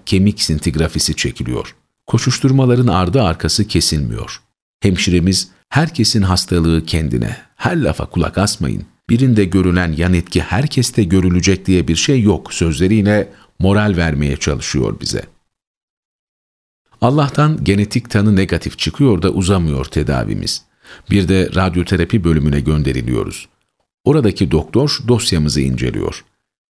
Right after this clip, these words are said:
"Ben size ışın tedavisi uygulamayacağım." diyor. Radyoterapi bölümündeki hastaları görünce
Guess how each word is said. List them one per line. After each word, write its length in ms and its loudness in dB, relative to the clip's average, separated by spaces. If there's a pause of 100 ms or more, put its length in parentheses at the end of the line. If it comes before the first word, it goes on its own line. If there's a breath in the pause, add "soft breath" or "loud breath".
"Ben 140 2
size 520 0
ışın 260 0
tedavisi 560 0
uygulamayacağım." 800 2 (140)
diyor. 360 -4 (480)
Radyoterapi 680 0
bölümündeki 540 2
hastaları 480 2
görünce 640 2